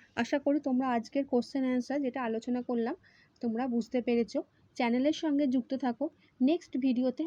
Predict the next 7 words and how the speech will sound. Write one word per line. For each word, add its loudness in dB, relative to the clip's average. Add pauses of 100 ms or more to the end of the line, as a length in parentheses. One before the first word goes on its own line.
আমি 4
তোমাদের 0 (320)
নির্বিকল্প 4 (580)
ও 2
সবিকল্প 0
প্রত্যক্ষের -4
পার্থক্য -4